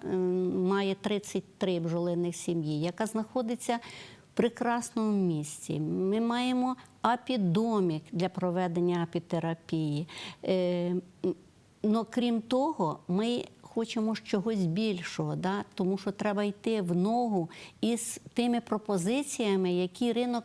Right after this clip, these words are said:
праці тобі дає. Тому м-, ми маємо такий вже намір і при-, е, приготували на другий раз, колись ми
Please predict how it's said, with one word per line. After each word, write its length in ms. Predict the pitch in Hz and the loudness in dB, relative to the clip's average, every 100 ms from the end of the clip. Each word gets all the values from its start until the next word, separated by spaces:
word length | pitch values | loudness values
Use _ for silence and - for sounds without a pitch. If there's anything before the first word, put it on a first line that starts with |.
| - | -2
праці 440 | 233 226 208 175 | 0 0 0 -2
тобі 260 | - 160 160 | -2 -4 -2
дає. 380 | 156 151 151 147 - - - - | -2 0 -2 -4 -10 -12 -10 0
Тому 440 | 208 233 269 262 - - - - - - - | 2 4 2 0 -6 -20 -20 -20 -20 -6 -2
м-, 100 | 185 - | -2 2
ми 400 | 190 226 208 190 - | 2 4 2 0 0
маємо 680 | 185 214 214 196 175 170 | 2 4 4 2 2 0
такий 380 | 156 180 - 190 | 0 -2 -2 -2
вже 220 | 165 160 | 0 2
намір 580 | 165 160 170 226 202 170 - | 2 2 2 2 0 -2 -2
і 60 | - | -6
при-, 220 | - 180 175 | -2 -2 0
е, 440 | 175 165 160 156 156 - | 0 0 0 -2 -4 -4
приготували 840 | 175 170 170 175 170 185 196 175 170 - - | 0 0 0 -2 0 2 2 0 -2 -10 -4
на 100 | 175 | -2
другий 400 | 170 180 170 175 | 0 0 0 0
раз, 260 | 170 165 - | 0 -2 -2
колись 340 | 180 170 165 170 | -2 0 -2 -2
ми 180 | 160 | -2